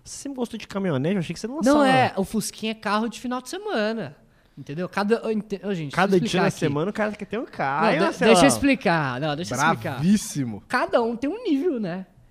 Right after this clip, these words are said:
Speaker 2: O carro de final de semana do Enado é qual? Ô.
Speaker 3: É a,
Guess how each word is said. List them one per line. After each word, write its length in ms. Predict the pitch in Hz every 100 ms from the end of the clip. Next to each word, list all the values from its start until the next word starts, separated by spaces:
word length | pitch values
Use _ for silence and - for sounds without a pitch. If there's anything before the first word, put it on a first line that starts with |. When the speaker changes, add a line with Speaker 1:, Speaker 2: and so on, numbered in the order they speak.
| _ _
Speaker 2:
O 180 | 254 269
carro 340 | - 233 254
de 100 | 247 -
final 220 | 214 202
de 60 | 196
semana 200 | 180 175
do 60 |
Enado 240 | 156 180 226
é 40 |
qual? 420 | - 143 117 120 120 120 127
Ô. 160 | 127 110 123 -
Speaker 3:
É 220 | 117 117
a, 300 | 113 117